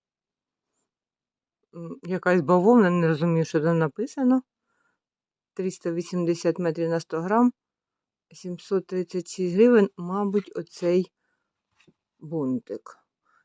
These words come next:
І там ось вона така ще жовта є, синя, помаранчева. Слухайте, ну вона приємна така.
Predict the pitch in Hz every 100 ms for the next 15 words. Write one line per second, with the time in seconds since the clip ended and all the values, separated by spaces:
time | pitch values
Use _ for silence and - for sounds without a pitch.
0 | _ 170 - 175 175 160 _ _ _ _
1 | - 160 170 160 156 151 156 160 - 156
2 | 156 180 233 - - 139 135 135 127 -
3 | - 180 214 180 147 _ _ _ _ _
4 | _ _ _ 170 165 170 202 226 220 -
5 | 156 139 143 - _ _ _ _ _ _
6 | _ _ _ _ _ _ _ _ _ _
7 | _ _ - 160 160 - 156 160 175 175
8 | 190 185 131 147 185 240 190 - 156 _
9 | 151 143